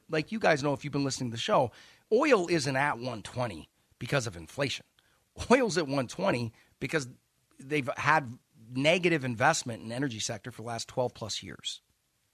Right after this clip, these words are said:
right? And every developed country around the world is making it harder and more expensive to extract it. It's a self-inflicted wound. And at the same time, they're <laughs> shutting down nuclear plants.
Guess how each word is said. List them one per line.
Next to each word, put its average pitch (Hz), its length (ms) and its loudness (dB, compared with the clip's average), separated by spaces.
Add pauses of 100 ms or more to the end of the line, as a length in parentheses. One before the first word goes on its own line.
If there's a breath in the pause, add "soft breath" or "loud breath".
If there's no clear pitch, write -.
(240)
right? 120 220 -4 (180 loud breath)
And 165 160 2
every 190 400 6
developed 151 420 2
country 151 440 -4
around 127 280 -2
the 117 60 -8
world 120 420 2
is 113 160 -8
making 131 320 0
it 123 160 -8
harder 147 340 4
and 120 160 -2
more 123 180 0
expensive 135 600 -2
to 127 140 -6
extract - 420 -4
it. - 60 -20 (1200)
It's 139 160 -2
a 113 60 -8
self-inflicted 160 800 2
wound. 101 260 -10 (640 soft breath)
And 151 140 4
at 135 80 -2
the 135 80 -2
same 196 320 2
time, 175 240 6
they're 156 80 4
<laughs> - 20 2
shutting - 340 2
down 139 240 4
nuclear 151 380 2
plants. 151 380 0